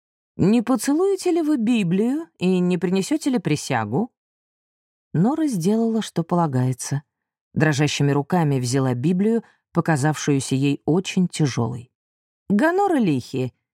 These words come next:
не будете ли так любезны описать нам состояние Михила Келлигера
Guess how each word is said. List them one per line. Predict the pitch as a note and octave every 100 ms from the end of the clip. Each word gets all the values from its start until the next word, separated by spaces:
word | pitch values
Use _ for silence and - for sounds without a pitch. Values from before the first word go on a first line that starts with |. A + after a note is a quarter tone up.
| _ _
не | - A#3 E4
будете | G4 F#4 -
ли | C#4+ C#4+
так | B3+ A#3
любезны | A3 G#3+ F3+ G3 F3 F3 D#4+ F#4 _ _
описать | - F3 A3+ - G4
нам | F#4
состояние | E4+ C#4+ A#3 A#3 A3 A3+ G#3+ G3+
Михила | G3+ G3+ - E3+ D#3+
Келлигера | - D4+ E4+ C#4 D#4 D4+